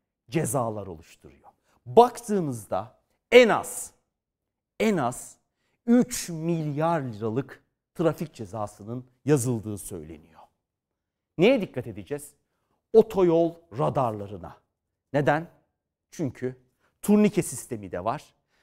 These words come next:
Yani girdiğiniz bir gişeden çıkışınız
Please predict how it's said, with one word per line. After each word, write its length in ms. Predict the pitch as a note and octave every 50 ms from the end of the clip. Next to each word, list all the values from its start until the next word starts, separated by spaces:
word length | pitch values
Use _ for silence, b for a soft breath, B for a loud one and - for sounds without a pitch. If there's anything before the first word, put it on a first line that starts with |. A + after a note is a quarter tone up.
| _ _ -
Yani 340 | F3 D#3 D3 D3 C#3+ C#3+ - - _ _ _ -
girdiğiniz 500 | D#3 F#3+ G#3+ F#3+ E3+ G#3 G3+ G3 D#3+ D3
bir 80 | D#3
gişeden 580 | B2 A#2+ A#2+ - C3+ A#2 G#2+ B2 D#3 E3+ - - _ _ _ _ _ _ -
çıkışınız 720 | - G3+ - F#3+ - - E3 C#3 D3+ F#3 F#3 - -